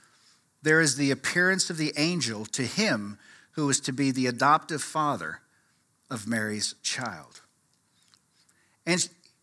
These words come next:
the angel instructs him to name the child Jesus.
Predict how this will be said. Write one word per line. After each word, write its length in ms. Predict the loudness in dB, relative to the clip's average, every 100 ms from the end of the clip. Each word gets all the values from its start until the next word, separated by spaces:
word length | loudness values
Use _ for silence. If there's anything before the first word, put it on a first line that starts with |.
| _
the 160 | 4 6
angel 380 | 6 6 4 4
instructs 640 | 2 -2 4 4 4 0
him 380 | -4 -6 -10 -20 _ _ _ _ _ _ _ _ _ _ _ -6
to 180 | -4 -2
name 640 | -2 -2 -2 -6 -12 -18 _ _ _ _ -8
the 80 | -4
child 680 | -2 -2 -4 -6 -10 -16 -20 _ _ _ _ _ _ _ _ -12
Jesus. 720 | -6 -4 -4 -6 -6 -8 -8